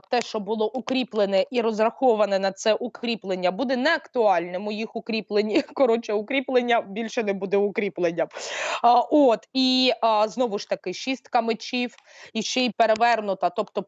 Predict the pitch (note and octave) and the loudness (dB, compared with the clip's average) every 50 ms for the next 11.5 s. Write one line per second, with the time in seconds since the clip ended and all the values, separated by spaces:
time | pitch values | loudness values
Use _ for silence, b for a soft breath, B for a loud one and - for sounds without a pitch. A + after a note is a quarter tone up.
0 | _ - G#3 G#3 G#3 G#3 G#3 G#3 G3 - - A#3+ A#3 A#3 A#3 - C#4+ C4 - - | _ -4 0 2 4 6 4 4 2 0 -2 0 0 0 0 0 -4 -4 -4 -6
1 | - A#3+ A#3+ G3+ F3 G#3 A#3+ A3+ F#3+ - - - - F#3 F3 _ - E3 D#3 - | -6 -6 -6 -4 -2 -4 -4 -4 -4 -8 -12 -8 -8 -8 -6 _ -6 -6 -6 -6
2 | - - A#3+ G3 _ _ - A#3 A3+ A3+ A3+ - A#3+ A#3 A3 G#3+ - - A3+ A3 | -6 -4 -4 -6 _ _ -2 0 0 0 0 0 -2 0 0 -2 -2 -4 -2 -2
3 | G#3 - A#3 A3 A3 - G#3 F#3+ F#3+ - A3 G3+ - - A#3 A#3 - C4+ C4 - | -2 -2 -4 -4 -2 0 0 0 0 0 -4 -4 -2 -2 -4 -2 -2 -2 -4 -4
4 | _ _ _ - - C#4 C4 A#3+ - - - - - G3+ - - E3 G3 A#3+ C4 | _ _ _ -6 -2 -2 0 -2 -2 -6 -10 -8 -8 -8 -6 -6 -4 -2 -2 -4
5 | - _ _ _ - - D#4 D#4 D#4+ C#4 G#3+ F#3 - - - E3+ C#3 - B B | -4 _ _ _ -2 0 2 2 4 4 2 2 0 -6 -8 -8 -8 -8 B B
6 | B B B B B B B B B F#3+ - - D4+ D#4 - - C4 B3+ C4 B3 | B B B B B B B B B -8 -2 0 2 2 0 0 -2 -2 -2 -2
7 | - B3+ B3+ B3+ B3 A#3 A3 - A#3+ A#3+ - - B3 B3 A3 B3+ B3+ B3+ C4 A#3+ | -2 -2 -2 2 2 2 2 2 0 -2 -2 -4 -4 -2 0 0 0 2 2 2
8 | G#3+ - A3 G3 - G#3 G3 G#3 G#3 G3+ G#3 F#3+ - G#3 G#3+ G3 F3 A3+ A#3 A#3 | 2 0 -4 -4 -2 0 0 0 0 -2 -4 -10 -8 -8 -8 -8 -6 -6 -6 -4
9 | A3+ G#3+ G3+ G#3 G3+ F3+ F#3 E3+ G#3+ G#3+ G#3 E3+ E3+ G3+ C4 D4 D4+ D4+ A#3+ F3+ | -4 -4 -4 -4 -6 -6 -6 -4 -2 -2 -2 -2 0 2 4 6 6 6 6 4
10 | E3 - - - - G#3+ A3+ G3 A3 A3+ A3 A3 - - A3+ - - A3 G3 E3+ | 2 0 -4 -14 -12 -10 -8 -6 -4 -4 -4 -4 -4 -6 -8 -6 -6 -6 -4 -2
11 | B3 C4 C4+ B3 - - - G#3+ F3+ | -2 -2 -2 -2 -4 0 2 2 2